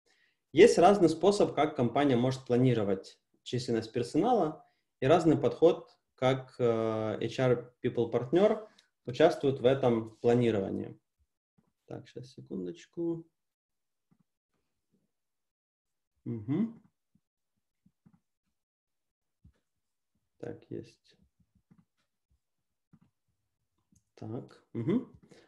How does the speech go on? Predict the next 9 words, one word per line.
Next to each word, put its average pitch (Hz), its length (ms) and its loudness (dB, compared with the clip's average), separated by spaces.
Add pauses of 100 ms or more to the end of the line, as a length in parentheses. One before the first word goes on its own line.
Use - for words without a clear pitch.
(120)
Вот. 120 480 2 (880)
Значит, 135 480 -2
э, 123 240 4
есть 151 320 4
подходы 151 420 2
по 135 160 0
планированию 151 640 2
того, 151 340 2
как, 147 320 -2